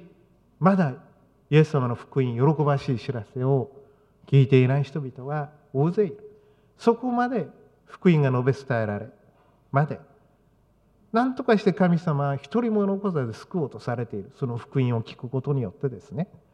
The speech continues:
その時まで待ちなさいと、こういうことであります。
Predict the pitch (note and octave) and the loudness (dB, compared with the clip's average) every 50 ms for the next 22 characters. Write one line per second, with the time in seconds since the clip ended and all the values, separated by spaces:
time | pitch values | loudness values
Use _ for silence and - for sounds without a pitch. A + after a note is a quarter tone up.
0 | _ _ _ _ _ _ _ _ _ _ _ _ - - A#3+ C4+ C#4 C#4 D4+ C#4 | _ _ _ _ _ _ _ _ _ _ _ _ -2 0 2 2 2 0 -2 -2
1 | - G3+ E3+ F3+ G#3 A#3 F#3+ A#2 - - - - _ _ _ - C#3 D#3 F#3 - | 0 -2 -2 0 0 -2 -2 -4 -6 -10 -20 -20 _ _ _ -4 -2 -2 -2 0
2 | - B3+ C4+ C4 - - C#4 C4 G3 - - - - - - - - - - - | -2 -2 -2 -2 -4 -4 -4 -4 -4 -6 -10 -20 -20 -20 -20 -20 -20 -20 -20 -14
3 | - - G3+ F#3 F3+ E3+ D#3 - - C#3 C3+ C#3 A#2+ B2 A2 F2+ E2 - - - | -2 4 6 8 8 8 8 6 4 2 2 2 0 0 -2 -4 -6 -10 -16 -20
4 | - | -20